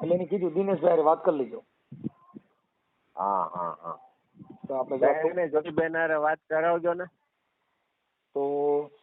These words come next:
Speaker 1: એને મને કીધું, "દિનેશભાઈ હારે વાત કરી લેજો."
Speaker 2: હા, હા, પણ જ્યોતિ ક્યાં, ક્યાં ગામથી બોલો તમે?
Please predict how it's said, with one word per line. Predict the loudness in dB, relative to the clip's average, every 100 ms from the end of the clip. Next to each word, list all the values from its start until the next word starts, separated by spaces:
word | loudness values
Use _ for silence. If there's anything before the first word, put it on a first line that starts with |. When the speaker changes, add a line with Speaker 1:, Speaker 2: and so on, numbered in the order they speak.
| _ -4
Speaker 1:
એને | 2 4
મને | 2
કીધું, | 2 0 2
"દિનેશભાઈ | 4 4 4 6
હારે | 6
વાત | 6 4
કરી | 2 -2
લેજો." | -2 -4 -6 _ _ _ _ -20 -20 _ -20 -20 -20 -20 _ _
Speaker 2:
હા, | 0 2 4
હા, | 4 2
પણ | 0 -2
જ્યોતિ | 0 -2 2 0
ક્યાં, | 2 2 2 0
ક્યાં | 2 0 2
ગામથી | -2 -2 -6
બોલો | 0 2 2 0
તમે? | 0 -2